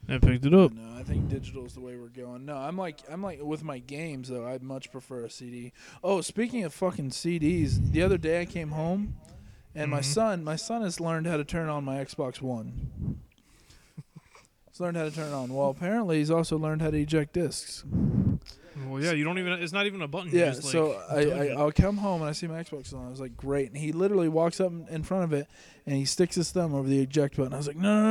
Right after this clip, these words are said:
Speaker 2: no, no." And nothing comes out. I was like, "Huh, that's weird." And I was like, I pressed it, pressed it, and I was like, I was like, "Holy shit, my Assassin's Creed four disc was in there.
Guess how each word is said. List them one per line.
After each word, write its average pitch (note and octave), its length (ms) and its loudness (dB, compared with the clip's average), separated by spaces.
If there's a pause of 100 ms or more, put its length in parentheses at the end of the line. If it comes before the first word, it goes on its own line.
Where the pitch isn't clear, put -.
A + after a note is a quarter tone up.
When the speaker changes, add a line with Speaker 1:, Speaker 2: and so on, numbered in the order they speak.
Speaker 2:
no, G#3 120 4
no." - 20 -4 (600)
And D3+ 120 2
nothing C#3+ 220 -2
comes C#3+ 180 -8
out. F#3 100 -8
I C3 40 -8
was A#2+ 100 -12
like, A#2+ 120 -12
"Huh, F#3 220 -8
that's C#3 180 -10
weird." C#3 140 -4
And D3 80 -4
I - 20 -6
was C3+ 100 -8
like, B2+ 180 -8
I C3 40 -8
pressed D#3 320 -2
it, F3 180 -2
pressed D3+ 240 -4
it, D#3 40 -8
and D3+ 80 -4
I C#3 40 -2
was C3+ 120 -2
like, B2+ 180 -6 (600)
I C#3+ 40 -4
was C3 120 0
like, B2+ 160 0 (480)
"Holy F3+ 260 2
shit, D#3 320 0
my C3 140 0
Assassin's D#3 380 0
Creed F3 200 2
four D#3+ 200 0
disc D3 240 -4
was D3 160 -4
in D3 140 -2
there. C#3 300 -2